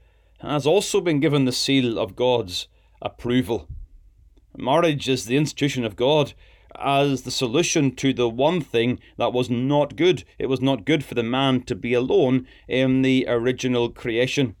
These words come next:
Marriage is a gift from God. It is to be enjoyed. It is not to be viewed as a necessary evil, and I say emphatically, it is not to be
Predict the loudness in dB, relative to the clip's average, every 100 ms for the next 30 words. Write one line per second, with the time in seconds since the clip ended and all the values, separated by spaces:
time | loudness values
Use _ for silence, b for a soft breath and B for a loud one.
0 | _ _ _ _ _ _ _ -2 2 2
1 | 2 0 0 -2 -2 -4 -4 -8 -4 0
2 | 0 -2 -10 _ _ _ _ -14 -6 0
3 | 0 -2 -4 -4 0 2 4 2 0 -2
4 | -2 0 2 0 -2 -10 b b b b
5 | -6 -2 -2 0 -2 0 -2 2 4 4
6 | 2 0 0 0 2 0 0 2 2 0
7 | 0 0 0 -2 B B B -4 -2 0
8 | -2 0 2 2 2 -2 -2 0 0 0
9 | 0 0 0 0 0 0 -6